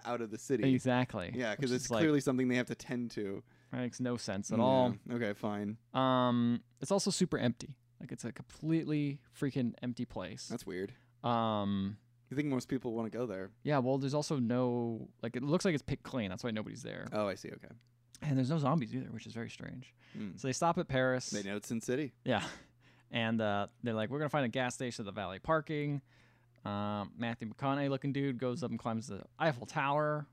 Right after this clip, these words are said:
Speaker 2: which is cool.
Speaker 1: Mm-hmm.
Speaker 2: And you're like, "Oh, man, some shit's gonna go down, isn't it?"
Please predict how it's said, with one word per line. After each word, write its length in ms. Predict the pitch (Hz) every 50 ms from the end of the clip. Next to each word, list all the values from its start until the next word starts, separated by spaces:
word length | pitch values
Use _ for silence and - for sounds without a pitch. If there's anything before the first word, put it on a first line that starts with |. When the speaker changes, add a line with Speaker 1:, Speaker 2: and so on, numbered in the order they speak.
| _ _ _ _
Speaker 2:
which 80 | - -
is 60 | 123
cool. 580 | - - - 156 156 156 151 147 147 147 147 - - -
Speaker 1:
Mm-hmm. 120 | 120 117 101
Speaker 2:
And 80 | 98 -
you're 100 | 120 110
like, 100 | 107 -
"Oh, 100 | 156 131
man, 260 | 131 139 131 117 107
some 180 | - - 131 127
shit's 240 | - 147 147 - -
gonna 160 | 147 135 139
go 100 | 147 135
down, 280 | 135 151 151 139 123
isn't 180 | 135 135 131 123
it?" 160 | 110 104 -